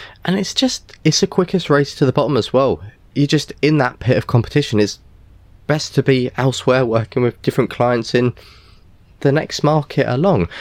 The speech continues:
Uh, fun story on that. Um, I actually know a psychic entertainer that was paid ten thousand pounds to fly over to New York to give a half hour reading and then fly back, all expenses paid for, the jet over there.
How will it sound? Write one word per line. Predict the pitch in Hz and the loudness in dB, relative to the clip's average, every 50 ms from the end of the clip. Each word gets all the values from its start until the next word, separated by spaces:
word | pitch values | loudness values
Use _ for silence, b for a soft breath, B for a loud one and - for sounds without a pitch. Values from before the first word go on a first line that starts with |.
| B B | B B
Uh, | - 120 117 101 78 71 64 | -2 0 0 -2 -4 -8 -10
fun | - - 131 131 120 | -6 -2 0 0 0
story | - - 135 123 113 110 90 78 | 0 0 0 2 4 4 2 2
on | 78 78 | 2 0
that. | 76 73 73 - - | 0 -2 -2 -2 0
Um, | 85 82 80 80 - | 0 2 2 2 0
I | - 90 | 0 0
actually | 98 101 - - - - 104 92 | -2 -2 -4 -6 -4 -2 0 2
know | 90 92 90 90 87 87 - - | 2 2 4 4 2 2 0 0
a | 87 87 85 85 85 85 85 82 82 80 - B B B B B | -2 0 0 2 2 4 4 4 2 2 0 B B B B B
psychic | B - - 113 98 98 - - - - | B -4 -2 0 0 -2 -4 -6 -4 -2
entertainer | 98 90 - - - - 92 90 85 80 76 | -2 -2 -2 -4 -4 -2 -2 0 0 0 0
that | 78 78 - | 0 -2 -2
was | - 76 80 78 - | 0 0 0 0 -2
paid | - - - 90 82 82 80 80 - - | -4 -4 -2 -2 0 0 -2 -4 -6 -10
ten | - - - 95 95 98 | -10 -4 -2 0 0 0
thousand | - - 95 90 90 87 - 87 82 | -2 -2 -2 -2 -2 -2 -2 -4 -6
pounds | - - 90 85 82 78 78 - - - | -4 -4 -4 -2 -2 -2 -4 -6 -10 -12
to | - - 82 85 80 | -6 -2 0 0 -2
fly | - - - - - 104 101 101 95 | -2 -6 -8 -4 -2 0 2 2 2
over | 95 104 110 107 92 87 87 85 | 4 4 2 2 2 0 -2 -2
to | 82 - - - 110 104 | -2 -4 -2 0 0 2
New | 104 101 101 | 2 2 4
York | 98 95 98 92 85 - - | 4 4 4 4 2 0 -2
to | - - | -6 -6
give | - 92 | -4 -4
a | 87 85 | -4 -4
half | - - - 110 107 101 - 104 | -6 -2 -2 0 0 0 0 -2
hour | 101 95 90 | -2 -2 0
reading | 87 92 92 87 85 87 85 | 0 0 0 0 0 0 0
and | 85 | 0
then | 87 90 87 | 0 -2 -2
fly | - - 92 87 | -2 -4 -4 -2
back, | 80 95 90 - - - | -2 -2 -2 -2 -2 2
all | 104 107 104 | 4 4 4
expenses | 98 - - - 104 92 - - - | 4 2 0 -2 -2 -2 -2 -6 -6
paid | - - 95 90 - | -4 -2 -2 -2 -2
for, | - - 92 87 | -2 -2 -2 -2
the | 82 | -2
jet | - - 98 92 - - - | -2 -2 -2 -2 -2 -4 -2
over | 98 98 87 80 | -2 0 0 0
there. | 78 87 92 | -2 -2 -4